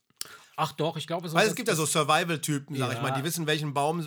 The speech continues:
Speaker 2: von welchem
Speaker 1: Ja.
Speaker 2: Baum sie die Rinde kauen dürfen und von welchem nicht. Ich glaube, wir würden relativ schnell merken, dass wir ohne, ohne, ähm,
Speaker 1: Ja,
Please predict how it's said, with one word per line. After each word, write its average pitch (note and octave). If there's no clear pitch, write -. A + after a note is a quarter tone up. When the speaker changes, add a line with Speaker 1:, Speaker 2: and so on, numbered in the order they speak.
Speaker 2:
von C#3
welchem D#3
Speaker 1:
Ja. C3
Speaker 2:
Baum D3
sie D3
die C#3+
Rinde D3+
kauen D3+
dürfen D3
und C#3+
von C#3
welchem C#3
nicht. D3+
Ich C3+
glaube, C#3+
wir B2+
würden D3
relativ D3+
schnell D3
merken, D3
dass D3
wir D3
ohne, D#3
ohne, D#3
ähm, C3+
Speaker 1:
Ja, B2